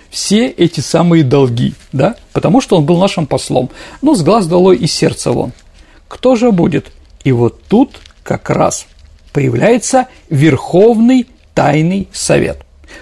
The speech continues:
Он появляется не сразу. Я ещё раз напомню, Пётр Первый умирает в конце января, начале февраля, ну, ильянский, горианский стиль,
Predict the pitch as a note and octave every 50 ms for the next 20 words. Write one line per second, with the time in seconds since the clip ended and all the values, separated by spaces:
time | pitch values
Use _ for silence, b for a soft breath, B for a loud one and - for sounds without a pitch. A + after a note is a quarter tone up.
0 | B B B B G#3+ C4 C4+ - D#4+ D#4 D4+ D#4 D#4+ D#4+ E4 D#4+ - - D#4+ E4+
1 | D#4+ - - A#3+ A3 A3+ A3+ G#3+ A#3+ A#3 - - - - _ - - E3+ G#3 B3+
2 | - - C#4 C4 C4+ - - C4+ C4+ - - C#4 B3+ B3+ C4 C4+ B3 B B B
3 | B B B B - - - E3 D#3+ - F3 D#3 - F3+ F3 E3 D3+ D3+ E3+ -
4 | - D#3 D3 D#3 E3 D#3+ E3+ D#3+ D3 C#3 C3 - - - - - - - - -
5 | - - - - - D#3 D3 C#3+ - - E3+ D3+ C3+ B2 A#2 C3 C3+ C3 B2+ B2
6 | C3+ C3 C#3 C#3+ - - - - - - - - _ - - - D3 C3 - D#3+
7 | D3+ B2+ A#2+ - - C#3 C3 C3+ - E3 G#3+ C4+ C#4+ A3+ E3+ E3 C#3+ - - _
8 | - - D3+ B2 C3+ - - - - C3+ C3+ B2 B2+ C3+ C#3 C3+ - - D3+ -
9 | - C#4+ C4+ C4+